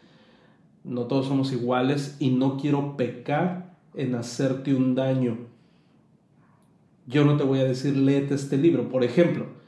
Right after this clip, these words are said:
el libro Las cuarenta y ocho Leyes del Poder es un libro muy tendencioso,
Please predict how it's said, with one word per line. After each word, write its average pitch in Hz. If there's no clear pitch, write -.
el 123
libro 139
Las 131
cuarenta 127
y 127
ocho 135
Leyes 135
del 131
Poder 131
es -
un 120
libro 120
muy 139
tendencioso, 117